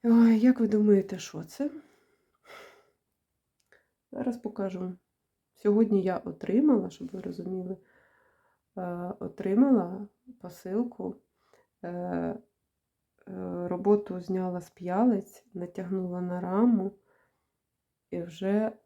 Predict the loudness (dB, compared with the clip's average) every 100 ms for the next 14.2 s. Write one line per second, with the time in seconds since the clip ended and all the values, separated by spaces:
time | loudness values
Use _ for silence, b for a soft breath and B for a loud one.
0 | -20 -12 -12 -8 -8 -6 -6 -8 -12 _
1 | -14 -10 -8 -10 -14 _ -12 -12 -14 _
2 | _ -20 -20 _ _ _ _ _ -14 -10
3 | -8 -8 -10 -12 -10 -6 -6 -6 -8 -14
4 | _ -12 -12 -14 -12 -10 -8 -6 -6 -4
5 | 2 2 2 -2 -8 -12 -8 -8 -8 -12
6 | -14 -20 b b b b -12 -10 -8 -8
7 | -2 -2 -2 -10 -10 _ -14 -12 -10 -12
8 | -12 -12 -10 -10 -8 -4 -2 -2 -2 4
9 | 4 4 -2 -6 -8 -12 -12 -10 -8 -4
10 | 0 0 2 4 4 2 -2 0 0 -2
11 | -6 -12 -10 -14 -14 b b b _ -10
12 | -8 -8 -10 _ _ _ _ _ _ -8
13 | -8 -8 -10 -4 -4 0 -2 0 2 4
14 | 2